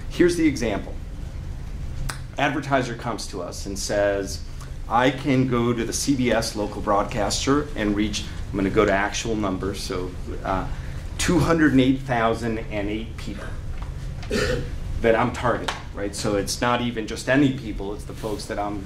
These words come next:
trying to go out and reach. And I can go to the A-, A B C affiliate and I can reach two hundred and eighteen thousand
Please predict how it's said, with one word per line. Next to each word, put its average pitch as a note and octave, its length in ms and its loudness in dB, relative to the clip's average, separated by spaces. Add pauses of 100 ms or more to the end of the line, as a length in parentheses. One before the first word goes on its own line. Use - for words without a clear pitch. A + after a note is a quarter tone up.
trying G#2+ 200 -6
to F#2 60 -6
go G#2 180 -4
out G2 140 0
and F#2+ 140 -2
reach. - 300 -4 (720)
And A#2 80 4
I C#3+ 120 6
can D#3 160 0
go C#3+ 100 6
to C#3 80 6
the B2 160 2
A-, B2 280 2
A B2 160 2
B A#2 120 -2
C F#3+ 280 0
affiliate G#2+ 580 2
and A#2 100 0
I B2 100 4
can C3 200 2
reach A#2 300 -2
two D3 200 0
hundred C3+ 300 8
and B2+ 100 4
eighteen D3 460 4
thousand - 500 -4